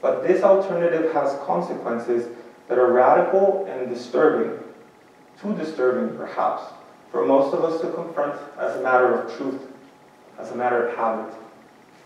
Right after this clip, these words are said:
To remain open to the forces in the world, including feeling and affect, does not just mean that we are aware of these forces.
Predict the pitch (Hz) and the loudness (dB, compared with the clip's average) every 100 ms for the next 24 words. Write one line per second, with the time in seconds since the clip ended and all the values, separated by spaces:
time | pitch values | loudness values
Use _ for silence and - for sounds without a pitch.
0 | - _ _ _ _ _ _ - 135 143 | -20 _ _ _ _ _ _ -4 0 2
1 | 143 156 170 175 - - - 294 - - | 4 4 4 2 0 -4 -2 2 4 4
2 | 127 123 113 113 120 120 127 - - - | -2 -4 -4 -2 0 2 0 -4 -10 -16
3 | - - 120 113 170 175 - - 151 151 | -20 -20 -18 -12 -4 -2 -2 -6 -4 -2
4 | 143 131 120 131 139 - - - - - | -2 -2 0 0 0 -2 -2 -2 0 -2
5 | - - - - 147 165 165 175 185 185 | -2 -10 -14 -6 -2 4 6 6 6 4
6 | 156 156 160 156 - 135 123 131 135 127 | 0 -4 -2 -2 -4 -4 -2 2 4 6
7 | 123 120 117 143 139 117 117 110 - - | 4 2 2 4 4 4 2 -4 -8 -10
8 | - - - - - | -6 -6 -6 -10 -12